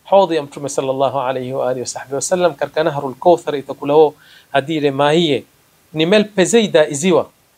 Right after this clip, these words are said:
inaoarfu sura kolko miski, na zomboze hadire makopaye ni kama nota za kuzimu, nota za kuzimu. Muntu takuno katika haudhi ya mtume Muhammad sallallahu alayhi wa alihi wa sahbihi wa sallam,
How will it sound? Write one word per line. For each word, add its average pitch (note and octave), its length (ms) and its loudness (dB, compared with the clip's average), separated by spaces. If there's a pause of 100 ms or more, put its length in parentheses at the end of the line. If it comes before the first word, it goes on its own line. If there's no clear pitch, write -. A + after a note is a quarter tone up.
(540)
inaoarfu F#3+ 580 4
sura A#3 340 0
kolko A3 400 0
miski, F3+ 460 -2 (840)
na D3 360 2 (540)
zomboze F3 640 2
hadire D3+ 300 -2
makopaye D3 720 2 (140)
ni D3 120 -8
kama D#3+ 540 -2 (160)
nota F3+ 340 0
za C#3 120 -4
kuzimu, C#3 420 -4 (340)
nota F#3 240 2
za C3 120 -4
kuzimu. B2+ 380 -8 (460)
Muntu D#3 260 -4
takuno C3+ 400 -2
katika - 260 -10
haudhi C3 320 -2
ya B2+ 60 -4
mtume C3+ 280 -8
Muhammad B2+ 360 -8
sallallahu B2+ 560 -4
alayhi B2+ 260 -8
wa B2+ 160 -8
alihi B2+ 180 -8
wa A#2 60 -12
sahbihi - 260 -10
wa A#2+ 60 -4
sallam, G3+ 360 0